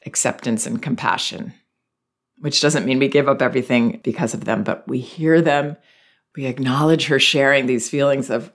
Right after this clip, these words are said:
"I don't like this." And she's saying, "I don't like this closed space, but it's about so much more. I don't like this situation I'm stuck in where you guys are mad at me and the baby is getting all this love and cuddling and attention, and I'm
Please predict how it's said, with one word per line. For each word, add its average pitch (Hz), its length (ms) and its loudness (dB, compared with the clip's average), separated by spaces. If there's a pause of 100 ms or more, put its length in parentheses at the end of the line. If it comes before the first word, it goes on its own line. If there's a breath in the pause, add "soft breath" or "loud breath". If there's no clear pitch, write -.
"I 247 220 0
don't 247 240 2
like 240 340 -2
this." 143 300 2
And 107 100 -8
she's 117 180 -8
saying, 127 180 -4
"I 139 100 4
don't 151 160 2
like 139 280 0
this - 400 -4
closed 156 440 4
space, 190 560 2
but - 480 -4
it's - 440 -6
about 165 320 2
so 180 180 2
much 170 260 0
more. 175 500 4
I 208 640 0
don't 208 260 2
like 214 220 2
this 220 160 -2
situation 208 640 2
I'm 202 120 4
stuck 220 400 0
in 170 400 2
where 156 360 -10 (720 soft breath)
you 180 60 -14
guys 160 240 2
are 170 80 6
mad 180 300 4
at - 120 2
me 160 300 -2
and 143 400 -8 (140)
the 160 100 -10
baby 170 580 6
is 147 260 -2
getting 160 240 0
all 170 160 4
this 156 200 0
love 170 300 2
and - 380 -4
cuddling 180 520 4
and 160 100 2
attention, 202 720 4
and - 160 -2
I'm - 320 -4